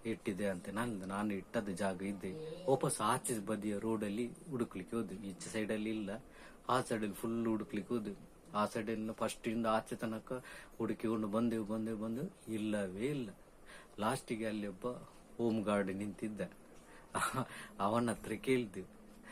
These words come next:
"ನೋಡು ಮಾರ, ಈ ತರ ಆಗಿದೆ, ನಮ್ಮ ಬೈಕ್ ಒಂದು ಕಳ್ದೋಗಿದೆ, ಆ, ಎಲ್ಲಿ ಹುಡುಕಿದ್ರೆ ಸಿಕ್ಕುದಿಲ್ಲ, ನೋಡಿ ಅದೇ, ಅದೇ ಜಾಗದಲ್ಲಿ ಇಟ್ಟಿದ್ದೇವೆ ನಾವು ಬೈಕ್, ಆ, ಪ್ಲೇಸ್ ಅದೇ, ಎಲ್ಲ ಪ್ಲೇಸ್ ಗೊತ್ತುಂಟು, ಆದ್ರೆ ಈಗ ಮಾತ್ರ ಅಲ್ಲಿ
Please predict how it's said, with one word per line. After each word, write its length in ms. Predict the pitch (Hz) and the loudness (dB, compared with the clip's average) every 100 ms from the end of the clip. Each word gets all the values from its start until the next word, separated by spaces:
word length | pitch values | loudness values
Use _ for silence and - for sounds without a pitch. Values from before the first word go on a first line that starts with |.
| - - 101 | -16 -10 -4
"ನೋಡು 240 | 104 98 | -2 0
ಮಾರ, 320 | 95 92 90 | -2 -2 -2
ಈ 220 | 90 98 92 | -2 -2 -4
ತರ 280 | - 98 | 0 0
ಆಗಿದೆ, 420 | 95 107 98 87 87 | 2 2 0 -4 -6
ನಮ್ಮ 260 | 90 90 | -4 -2
ಬೈಕ್ 400 | 82 90 95 - | -2 -2 -4 -4
ಒಂದು 180 | 95 90 | -4 -4
ಕಳ್ದೋಗಿದೆ, 720 | - 104 104 107 90 87 92 90 - - - - - - - - | 0 2 4 2 0 -4 -8 -10 -14 -18 -18 -16 -16 -16 -16 -4
ಆ, 440 | 104 101 98 95 90 | 0 2 2 0 -4
ಎಲ್ಲಿ 340 | 107 101 113 | -2 4 4
ಹುಡುಕಿದ್ರೆ 560 | 110 104 95 95 90 - | 4 0 -2 -4 -4 -6
ಸಿಕ್ಕುದಿಲ್ಲ, 400 | - 107 95 98 | -2 -2 -2 0
ನೋಡಿ 200 | 107 98 | 0 0
ಅದೇ, 420 | 95 95 123 143 | 0 2 2 2
ಅದೇ 320 | 107 98 131 | -4 2 2
ಜಾಗದಲ್ಲಿ 640 | 123 107 104 110 104 101 110 | 4 2 4 0 0 0 -2
ಇಟ್ಟಿದ್ದೇವೆ 460 | - 110 98 95 | 0 0 0 -2
ನಾವು 220 | 92 95 | -2 -2
ಬೈಕ್, 600 | 85 101 95 - 113 120 | -2 -2 -2 -6 -4 -4
ಆ, 880 | 107 - - - - - 127 120 113 104 | -8 -16 -16 -16 -16 -8 -4 -2 -2 -2
ಪ್ಲೇಸ್ 340 | - 127 123 113 | 4 6 6 4
ಅದೇ, 280 | 104 113 123 | 2 4 4
ಎಲ್ಲ 280 | 113 113 107 | 4 2 0
ಪ್ಲೇಸ್ 360 | - 107 - | 0 -2 -2
ಗೊತ್ತುಂಟು, 460 | 113 147 120 101 101 | -4 -2 -4 -4 -4
ಆದ್ರೆ 400 | 107 117 117 101 | 0 0 0 -2
ಈಗ 280 | 98 131 139 | -2 0 0
ಮಾತ್ರ 380 | 123 117 - 110 | 0 -2 -2 -4
ಅಲ್ಲಿ 440 | 104 120 127 | -4 -4 -4